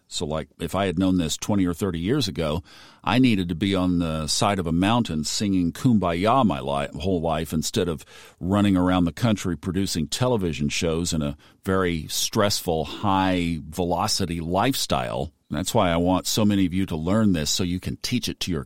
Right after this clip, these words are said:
kids. Raise them consciously. All right. It also rules the lymphatic system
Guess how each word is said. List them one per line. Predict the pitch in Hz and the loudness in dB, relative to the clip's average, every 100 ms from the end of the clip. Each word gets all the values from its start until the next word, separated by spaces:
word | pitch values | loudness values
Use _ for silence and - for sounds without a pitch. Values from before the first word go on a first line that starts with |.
| - | -8
kids. | - 123 131 69 - - - _ | -4 0 0 -2 -4 -6 -8 _
Raise | 78 92 135 151 143 | -2 2 2 2 0
them | 127 120 123 127 123 127 120 | 0 2 4 4 4 2 -2
consciously. | - - 117 110 92 98 57 - - | -4 -2 0 0 0 -2 -4 -10 -2
All | 107 | 2
right. | 110 71 - - - | 2 0 -8 -14 0
It | 117 | 2
also | 165 - 165 | 4 4 2
rules | 131 135 143 139 135 - | 4 4 4 4 0 0
the | 113 | 2
lymphatic | 110 107 - 113 110 127 | 4 2 2 2 2 0
system | - 147 139 160 156 | 0 0 0 -2 -4